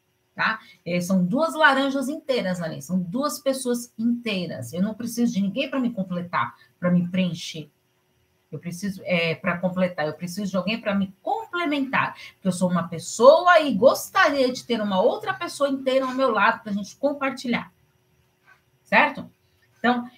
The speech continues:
é super importante isso. Agora, nem diferenças e nem semelhanças são fundamentais.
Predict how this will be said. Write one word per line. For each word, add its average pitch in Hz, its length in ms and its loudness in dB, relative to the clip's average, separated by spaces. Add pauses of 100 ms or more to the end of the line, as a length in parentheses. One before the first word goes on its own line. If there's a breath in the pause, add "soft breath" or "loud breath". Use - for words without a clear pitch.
(160 loud breath)
é 190 100 4
super 330 360 -2
importante 269 680 -2
isso. 170 260 -4
Agora, 214 360 4 (180 loud breath)
nem 392 320 2
diferenças 214 1120 0
e 269 120 4
nem 320 280 6
semelhanças 240 1120 0
são - 340 0
fundamentais. 254 960 -2